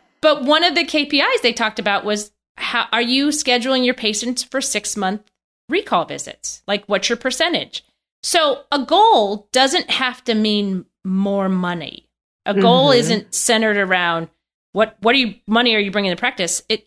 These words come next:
Speaker 1: a goal can be centered around just taking care of patients.
Speaker 2: Mm-hmm. Uh, are we setting our recalls? Um, I think that's super important, especially with,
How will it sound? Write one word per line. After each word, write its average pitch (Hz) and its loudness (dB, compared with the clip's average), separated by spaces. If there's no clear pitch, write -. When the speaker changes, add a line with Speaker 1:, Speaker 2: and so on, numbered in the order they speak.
Speaker 1:
a 240 0
goal 247 4
can 359 -2
be 302 0
centered 294 0
around 240 0
just - -6
taking 254 -4
care 254 -6
of 208 -10
patients. - -12
Speaker 2:
Mm-hmm. 180 0
Uh, 160 0
are 165 2
we 160 0
setting 165 0
our 151 2
recalls? - -4
Um, 151 0
I 160 2
think 190 0
that's 160 2
super 214 2
important, 165 0
especially 170 0
with, 160 2